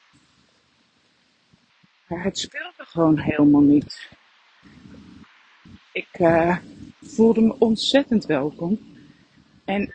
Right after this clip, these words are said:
in deze groep voel ik me gewoon thuis. Eh, er wordt heel veel gedeeld. Kwetsbaar. We stellen best wel, eh,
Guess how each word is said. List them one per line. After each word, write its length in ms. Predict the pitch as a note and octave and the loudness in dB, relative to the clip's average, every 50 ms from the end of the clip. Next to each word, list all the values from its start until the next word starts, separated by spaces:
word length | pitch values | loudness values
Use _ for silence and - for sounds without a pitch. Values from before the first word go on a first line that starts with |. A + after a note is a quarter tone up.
| - _ | -14 _
in 140 | - F#3 F#3+ | -6 -4 0
deze 320 | G3 G3+ G#3+ G#3+ - - | 2 2 2 2 0 -2
groep 240 | - - G#3+ G3+ - | -2 0 0 0 0
voel 160 | - - A#3 | 0 2 4
ik 120 | A3 G#3+ | 4 2
me 120 | - A3 G#3 | 0 -4 -6
gewoon 280 | - - G#3 G#3+ G3+ | -6 -6 -8 -8 -8
thuis. 560 | - - A#3 G#3+ A3+ D3+ - - - - - _ _ _ _ _ _ _ _ - - - - _ _ _ _ _ _ _ _ _ - - _ _ | -8 -10 -14 -14 -14 -14 -12 -12 -12 -12 -14 _ _ _ _ _ _ _ _ -20 -20 -20 -20 _ _ _ _ _ _ _ _ _ -20 -20 _ _
Eh, 460 | _ D3+ D#3 D#3 D3+ D3+ D3+ D3+ D#3 E3 - _ _ _ _ _ _ _ _ _ _ _ _ _ _ _ _ _ _ _ _ _ _ _ _ | _ -18 -18 -16 -14 -14 -14 -14 -14 -16 -18 _ _ _ _ _ _ _ _ _ _ _ _ _ _ _ _ _ _ _ _ _ _ _ _
er 160 | - E3+ E3+ | -4 -4 -2
wordt 260 | E3+ F3+ F3 E3+ - | -2 -4 -6 -8 -10
heel 500 | - - D3 D3 D#3+ F3+ G#3 A3 B3 C4 | -14 -14 -6 0 2 4 6 6 6 4
veel 300 | A#3 - - F#3+ E3+ G3+ | 2 0 0 0 0 -2
gedeeld. 760 | G3+ - - E3 D#3 E3+ D#3+ E3+ F#3+ G#3 G3 - - - - _ _ _ _ _ _ _ _ _ _ _ _ _ _ _ _ _ | -4 -8 -8 -6 -4 -4 -4 -4 -4 -6 -10 -14 -18 -20 -20 _ _ _ _ _ _ _ _ _ _ _ _ _ _ _ _ _
Kwetsbaar. 1000 | - - G#3+ G#3 G#3 - - - - F#3 E3+ F3 F3 F3+ F#3 G3 G3+ - - - _ _ _ _ _ _ _ _ _ _ _ _ _ _ _ _ _ | -6 -4 -2 -2 -4 -6 -8 -2 0 0 0 0 -2 -6 -10 -10 -12 -16 -18 -20 _ _ _ _ _ _ _ _ _ _ _ _ _ _ _ _ _
We 80 | - | -18
stellen 400 | - - - C#3+ C3 C#3 C#3 C#3 | -14 -10 -10 -8 -8 -6 -8 -6
best 300 | C#3 E3 F#3 F#3+ - - | -4 -2 -2 -2 -4 -4
wel, 480 | - D#3+ D3+ D3+ D3+ D3+ C#3+ D3+ D#3 - _ | -4 -2 0 0 0 -2 -2 -4 -8 -10 _
eh, 320 | C3+ C#3+ D3 C#3+ D3 D3 | -12 -12 -10 -12 -12 -14